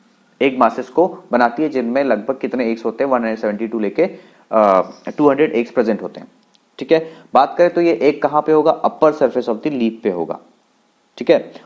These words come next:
और buff colored hair, अ, colored जो hairs present होता है उनके एग के ऊपर में। तो ये हमारा हो गया इनके ईटीएल के बारे में, ठीक है, और bionomics के बारे में। अब इनको manage कैसे करना है,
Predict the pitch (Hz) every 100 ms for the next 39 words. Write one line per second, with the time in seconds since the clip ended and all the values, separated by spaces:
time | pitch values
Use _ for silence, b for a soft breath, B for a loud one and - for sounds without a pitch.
0 | B 143 165 117 107 151 - - - 139
1 | 139 139 131 127 113 110 101 98 90 92
2 | - 131 131 127 151 156 101 123 127 127
3 | 117 110 104 98 123 151 - - 110 -
4 | 101 - 82 - - _ B B B 131
5 | 127 180 165 147 151 131 120 147 - 135
6 | 131 160 156 - 120 131 131 117 95 82
7 | 78 76 _ _ _ _ _ - 151 -
8 | 123 117 113 120 110 98 - 98 78 -
9 | - b b - 147 180 185 147 117 131
10 | 147 - 139 143 127 123 127